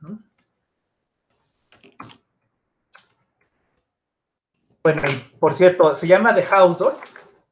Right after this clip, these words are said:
Eh, este axioma se llama axioma de separación de Hausdorff,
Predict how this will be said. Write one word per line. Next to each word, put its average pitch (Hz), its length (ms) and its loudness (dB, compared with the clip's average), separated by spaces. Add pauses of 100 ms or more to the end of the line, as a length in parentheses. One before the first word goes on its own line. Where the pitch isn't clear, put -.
(920)
Eh, 127 680 -12
este 143 420 -12
axioma 143 380 -16
se - 120 -20
llama 139 420 -12 (1600)
axioma 151 360 -18
de - 60 -20
separación 135 360 -10
de 160 120 -8
Hausdorff, 190 420 -2